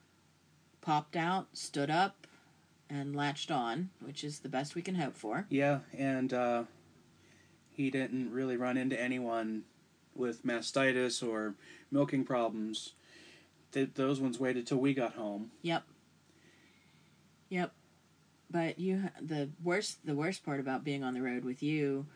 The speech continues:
Speaker 1: during lambing season was all of your Shetlands doing it without you.
Speaker 2: Yeah.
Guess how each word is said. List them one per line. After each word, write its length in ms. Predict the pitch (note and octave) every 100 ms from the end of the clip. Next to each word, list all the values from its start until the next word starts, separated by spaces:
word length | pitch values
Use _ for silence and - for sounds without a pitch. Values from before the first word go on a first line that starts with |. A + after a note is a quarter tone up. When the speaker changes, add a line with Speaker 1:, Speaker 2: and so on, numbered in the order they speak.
| - - -
Speaker 1:
during 260 | - C3 C#3
lambing 340 | D#3 D#3+ D3+
season 720 | D3 C#3 C3 C#3 C3 C3 C3 -
was 640 | D3 C#3+ C3+ B2+ C#3 - -
all 160 | D3 C#3+
of 100 | C3+
your 120 | B2+
Shetlands 720 | - D#3 D#3 C#3+ B2+ C3 D3
doing 280 | - C#3 C3+
it 100 | B2
without 420 | C3 D3 D3 E3
you. 280 | B2 G#2 A#2+
Speaker 2:
Yeah. 560 | A#2+ A#2 A2+ A2+ A2